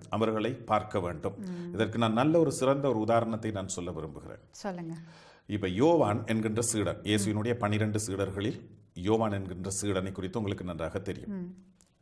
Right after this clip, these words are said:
Speaker 1: அப்போஸ்தலருடைய நடபடிகள் புத்தகத்தை நீங்கள் வாசித்தீர்கள் என்றால், அவருடைய ஊழியத்தை குறித்து நாம் வாசிக்கிறோம். எருசலேம் நகரத்தில் இருந்து ஊழியம் செய்கின்றார்.
Speaker 2: ம்.
Speaker 1: ஆ, சபையினுடைய சரித்திர குறிப்புகள், பாரம்பரிய குறிப்புகள் எல்லாவற்றையும் பார்த்தோம் என்று சொன்னால்,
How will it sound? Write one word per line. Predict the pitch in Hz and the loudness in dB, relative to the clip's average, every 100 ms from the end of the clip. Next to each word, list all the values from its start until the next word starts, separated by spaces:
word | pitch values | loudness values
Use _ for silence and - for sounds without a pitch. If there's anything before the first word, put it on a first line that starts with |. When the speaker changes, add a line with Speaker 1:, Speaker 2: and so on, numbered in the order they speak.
| _ _ _ _ _ _ - | _ _ _ _ _ _ -4
Speaker 1:
அப்போஸ்தலருடைய | 101 151 156 135 107 | 2 2 4 4 4
நடபடிகள் | 107 117 127 113 | 4 2 2 0
புத்தகத்தை | 113 98 110 107 | -2 -2 -2 -2
நீங்கள் | 95 82 92 | -4 -4 -4
வாசித்தீர்கள் | 101 117 107 92 87 | -4 -6 -6 -4 -6
என்றால், | 78 101 | -2 0
அவருடைய | 110 90 90 | 2 0 0
ஊழியத்தை | 113 120 117 113 98 | 0 2 0 -2 -6
குறித்து | - 85 85 156 - - - | -4 -8 -4 -4 -6 -16 -6
நாம் | 95 90 | -4 0
வாசிக்கிறோம். | 92 90 80 131 80 | 0 -2 -2 -4 2
எருசலேம் | 110 135 139 139 107 | 2 2 2 0 0
நகரத்தில் | 101 113 110 131 147 - - - | 0 0 0 0 -4 -8 -20 0
இருந்து | 110 135 135 | 2 6 6
ஊழியம் | 107 104 113 117 | 4 4 0 -2
செய்கின்றார். | 87 - 71 - - - | -6 -6 -10 -12 -14 -8
Speaker 2:
ம். | 202 185 185 - - - - - _ | -6 -8 -12 -20 -20 -20 -20 -20 _
Speaker 1:
ஆ, | 110 110 107 104 101 92 - - - _ _ _ _ _ - - | 2 2 4 2 2 -2 -10 -20 -20 _ _ _ _ _ -8 0
சபையினுடைய | 143 170 202 202 175 170 | 4 6 6 8 8 8
சரித்திர | 165 135 165 151 131 | 6 6 6 6 6
குறிப்புகள், | 123 120 120 127 | 4 4 4 6
பாரம்பரிய | 113 123 131 123 117 117 110 110 | 6 4 4 4 4 2 0 0
குறிப்புகள் | 110 117 117 117 | 2 0 4 4
எல்லாவற்றையும் | 101 117 123 - 127 120 - | 6 4 4 0 -2 -2 -8
பார்த்தோம் | - 113 - 120 | 2 2 4 2
என்று | 107 95 | 2 -2
சொன்னால், | - 80 65 85 214 - | -4 -4 -4 -2 -2 -4